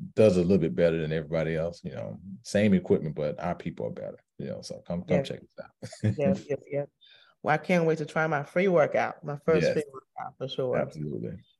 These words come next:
Speaker 2: Well, as we wrap this, um, conference, I, I'm just enjoying this, um, this out, this conversation with you, and I just, I could just hear your heart behind what you do. It's not just about,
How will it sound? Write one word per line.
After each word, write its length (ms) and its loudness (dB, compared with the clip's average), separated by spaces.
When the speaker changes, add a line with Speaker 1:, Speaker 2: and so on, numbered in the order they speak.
Speaker 2:
Well, 120 4
as 160 6
we 100 4
wrap 340 4
this, 300 -2
um, 240 0
conference, 500 -2
I, 280 2
I'm 180 0
just 200 -2
enjoying 500 -4
this, 240 -8
um, 420 -8
this 260 -10
out, 200 -4
this 120 -10
conversation 600 -2
with 180 -8
you, 260 -4
and 80 -2
I 60 -4
just, 280 -8
I 60 2
could 160 -10
just 160 -8
hear 200 -2
your 200 0
heart 480 0
behind 320 -6
what 240 -8
you 80 -10
do. 260 -8
It's 140 -10
not 260 -6
just 240 -6
about, 380 -6